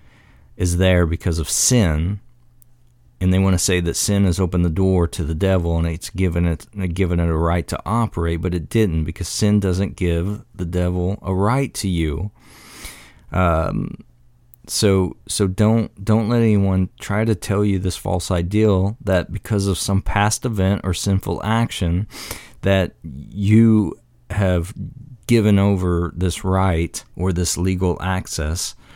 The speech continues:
to, uh, to the enemy. So, um, uh, n-, e-, even those,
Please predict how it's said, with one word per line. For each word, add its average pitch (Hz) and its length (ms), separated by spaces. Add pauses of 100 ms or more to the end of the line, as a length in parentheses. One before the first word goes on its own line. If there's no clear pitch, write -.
(240)
to, 87 480 (520)
uh, 65 160 (120)
to 104 120
the 90 120
enemy. 82 460
So, 87 380 (1300)
um, 85 520 (1080)
uh, - 220 (1080)
n-, 101 200 (100)
e-, 110 260
even 113 300
those, 101 380